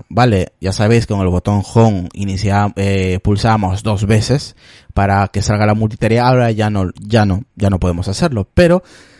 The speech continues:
para poder, eh, eh, realizar ese gesto tendríamos que deslizar,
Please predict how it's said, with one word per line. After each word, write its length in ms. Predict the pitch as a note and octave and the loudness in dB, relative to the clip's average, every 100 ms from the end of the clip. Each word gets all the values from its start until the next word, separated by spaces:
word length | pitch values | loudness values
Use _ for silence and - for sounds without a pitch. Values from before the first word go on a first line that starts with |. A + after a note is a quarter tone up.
| _ - | _ -4
para 260 | - D3 D#3 | 2 4 4
poder, 460 | D#3 D#3+ F3 F3 - | 4 4 4 4 0
eh, 160 | D3+ _ - | -4 _ 0
eh, 200 | C#3 C3+ | 2 2
realizar 340 | C#3 C#3 E3 | 2 2 2
ese 200 | D#3+ E3+ | 0 0
gesto 280 | F3+ E3 F3 | 0 0 0
tendríamos 440 | C#3+ C3+ D3+ D3 | 0 0 0 0
que 100 | D3+ | 0
deslizar, 540 | C#3 C3 B2+ D3 C3 | 0 0 0 -2 -4